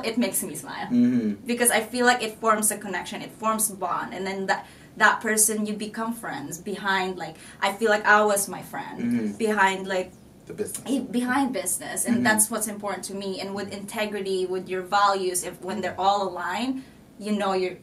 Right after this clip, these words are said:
Speaker 1: you know you're in the right place, and that's, I, I know that I'm in the right place right now at this time.
Speaker 2: Do you feel that's God's purpose for you?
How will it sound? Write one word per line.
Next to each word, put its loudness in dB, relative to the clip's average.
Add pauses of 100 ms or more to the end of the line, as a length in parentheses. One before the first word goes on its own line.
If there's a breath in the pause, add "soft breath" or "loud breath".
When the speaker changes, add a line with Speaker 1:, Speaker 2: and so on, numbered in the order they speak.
Speaker 1:
you -8
know -2
you're 0
in -10
the -12
right -12
place, -14
and -10
that's, -2
I, -4 (260)
I 4
know -2 (220)
that -2
I'm -8
in -10
the -10
right -12
place -14
right -14
now -14
at -20
this -10
time. -12 (800 loud breath)
Speaker 2:
Do 4
you 4
feel 0
that's 6
God's 6
purpose -4
for -2
you? -2